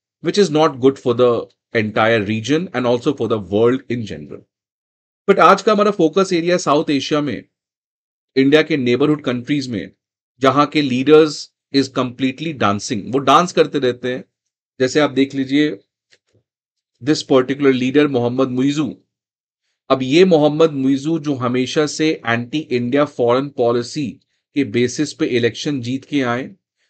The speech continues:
हमेशा से इन्होंने प्रो चाइनीज फॉरेन पॉलिसी को फॉलो किया है। इनके खुद के मिनिस्टर्स ने प्राइम मिनिस्टर मोदी के against जहर उगला है। आज हालात बदल चुकी है, आज मुइजू एक कमजोर लीडर बन चुके हैं,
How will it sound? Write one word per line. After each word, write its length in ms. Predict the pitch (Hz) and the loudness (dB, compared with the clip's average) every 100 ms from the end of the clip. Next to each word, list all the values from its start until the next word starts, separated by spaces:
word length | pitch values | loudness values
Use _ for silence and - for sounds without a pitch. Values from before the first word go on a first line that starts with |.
| _ | _
हमेशा 420 | 127 139 139 175 165 | 0 2 4 2 0
से 140 | 165 | 0
इन्होंने 280 | 147 143 156 | 0 0 0
प्रो 320 | - 151 175 | -2 0 0
चाइनीज 540 | 180 147 127 147 160 | 0 -2 -2 -4 -6
फॉरेन 260 | - 127 143 | -4 -2 -2
पॉलिसी 400 | 143 123 123 135 | -2 -2 -4 -8
को 180 | 147 135 | -6 -4
फॉलो 260 | 139 131 135 | -2 -2 -2
किया 300 | 135 135 135 | -2 -2 -2
है। 300 | 135 143 _ _ _ _ _ _ _ _ - | -4 -12 _ _ _ _ _ _ _ _ -2
इनके 300 | 151 151 165 | 0 2 -2
खुद 280 | - 190 190 | 0 -2 0
के 160 | 180 190 | 2 2
मिनिस्टर्स 640 | 135 143 - - 175 156 | 2 0 -2 0 0 2
ने 100 | 165 | -4
प्राइम 260 | 151 135 131 | -2 -2 -2
मिनिस्टर 320 | 135 - 151 | -6 -4 -4
मोदी 400 | 135 117 123 156 | 0 -2 -2 -4
के 180 | 151 135 | -4 -4
against 500 | 117 117 139 143 - | -4 -2 -2 -2 -4
जहर 460 | 101 - 110 123 160 | -10 -4 -2 2 2
उगला 320 | 147 139 135 | 2 -2 -2
है। 240 | 135 143 _ _ _ _ _ _ _ 139 | -4 -10 _ _ _ _ _ _ _ 2
आज 320 | 165 196 151 | 4 4 2
हालात 400 | 139 139 143 156 | 0 4 4 2
बदल 340 | 123 117 127 | 0 2 0
चुकी 340 | 139 143 151 139 | 0 -8 -8 -6
है, 200 | 147 - | -4 0
आज 320 | 123 160 147 | 2 2 0
मुइजू 500 | 127 131 123 135 147 131 | -4 -4 -4 -2 0 0
एक 180 | 127 | 0
कमजोर 500 | 127 113 104 123 151 | -2 -4 0 2 2
लीडर 240 | 151 147 143 | 2 0 0
बन 200 | 143 139 | -2 -6
चुके 260 | 143 143 | -8 -8
हैं, 240 | 143 151 | -8 -8